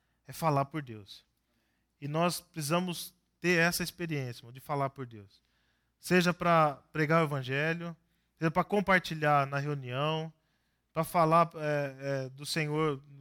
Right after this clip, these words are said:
no, no, numa mensagem ou num compartilhar, nós precisamos dar esse ministério da palavra, irmãos.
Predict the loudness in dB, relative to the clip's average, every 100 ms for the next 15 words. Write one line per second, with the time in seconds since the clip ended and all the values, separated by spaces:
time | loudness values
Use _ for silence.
0 | -20 -14 -14 -14 -18 -20 -4 -2 0 -2
1 | 0 2 2 2 -2 -8 -10 _ _ -2
2 | 0 0 -2 0 0 -2 -4 0 -2 -4
3 | _ _ -6 -4 -4 -2 0 0 0 2
4 | 2 0 _ _ -6 -4 0 0 0 -2
5 | -4 -4 -4 -4 -4 -10 -20 _ _